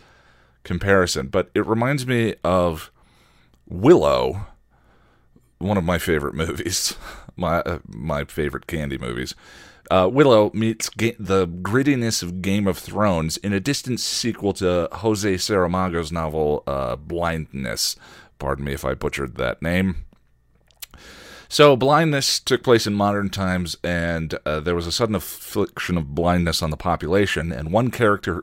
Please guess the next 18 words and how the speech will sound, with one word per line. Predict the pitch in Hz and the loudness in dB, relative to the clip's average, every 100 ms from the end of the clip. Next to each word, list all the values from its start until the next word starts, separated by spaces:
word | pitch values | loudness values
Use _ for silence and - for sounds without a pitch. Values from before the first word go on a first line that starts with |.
| - | -6
who | 110 107 | -8 -6
isn't | 175 190 170 - | -4 0 0 0
affected | 85 - 80 - 71 | -4 -2 -4 -4 -4
by | 76 69 | 0 0
it | 76 - - - - - - | 0 -2 -8 -20 -20 -20 -8
pretends | 113 123 160 180 - | -4 4 4 4 0
to | 98 | -2
be | 80 80 | 0 2
and | 101 | 2
ends | 92 98 | 2 0
up | 98 90 | 0 0
in | 92 | -4
quarantine | - 95 92 92 87 | 0 0 0 -2 -4
with | 80 | -2
her | 80 78 | -2 0
husband, | 107 92 73 71 82 - - - - - - _ - | 0 0 -2 -4 -6 -12 -20 -20 -20 -20 -20 _ -4
uh, | 82 78 76 76 73 | 0 2 2 2 0
where | 82 90 92 92 90 82 | 2 6 8 10 8 6